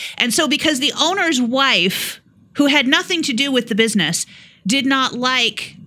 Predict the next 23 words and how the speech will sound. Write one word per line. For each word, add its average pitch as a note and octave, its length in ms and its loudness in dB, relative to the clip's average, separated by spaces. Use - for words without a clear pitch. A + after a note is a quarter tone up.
the A3 120 0
name A#3+ 240 4
of G#3 140 -2
the G3+ 80 -4
band, G#3+ 380 2
we B3+ 100 2
were C4 80 0
not A#3 160 0
allowed G3+ 220 0
to G3+ 80 -2
say F#3+ 720 0
Butthole G3 380 2
Surfers F#3+ 540 -2
on F3+ 140 -2
the F3 160 -2
air. D#3 220 -2
We A#3 120 0
had A3+ 180 0
to A3+ 60 0
call G#3 260 -2
them F#3 340 -2
the G3 200 -2
Surfers. F3 680 -2